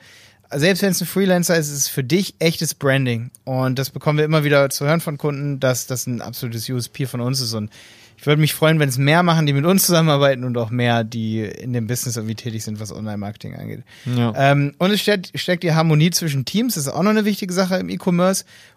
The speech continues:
Speaker 1: um gut mit Agenturen zusammenzuarbeiten. Das ist ja die Krux dieses Podcasts. Den Namen finden wir noch. Wie Paul gesagt hat, Harmonie zwischen Teams ist super wichtig. Auch im, im Namen, sag ich mal, des Marketing-Flywheels. Damit so ein Marketing, so eine Maschinerie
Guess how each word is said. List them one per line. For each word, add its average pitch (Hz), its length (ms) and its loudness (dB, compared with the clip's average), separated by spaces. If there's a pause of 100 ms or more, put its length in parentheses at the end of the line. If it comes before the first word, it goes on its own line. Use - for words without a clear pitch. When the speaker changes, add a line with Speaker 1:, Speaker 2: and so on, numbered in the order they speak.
Speaker 1:
um 190 280 4
gut 190 220 0
mit 156 180 0
Agenturen 139 440 0
zusammenzuarbeiten. 208 880 -2
Das 147 160 2
ist 156 160 -2
ja 156 120 2
die 139 100 -4
Krux - 260 -6
dieses 131 220 -4
Podcasts. - 400 -2
Den 120 120 -2
Namen 123 240 0
finden 156 240 -6
wir 165 100 0
noch. 185 220 -2 (420)
Wie - 60 -2
Paul 160 220 4
gesagt 170 240 2
hat, 180 300 -4
Harmonie 170 400 2
zwischen 165 440 -2
Teams 196 320 0
ist 160 220 -6
super 190 400 0
wichtig. 202 420 -4 (380)
Auch 151 180 0
im, 175 300 0 (640)
im 156 340 2
Namen, 170 320 4
sag 165 160 2
ich 160 100 -6
mal, 156 120 0
des 147 160 -2
Marketing-Flywheels. 131 1200 -2
Damit 135 260 -2
so 151 120 0
ein 143 100 0
Marketing, 175 580 -2
so 151 120 -8
eine 135 80 -4
Maschinerie 143 760 2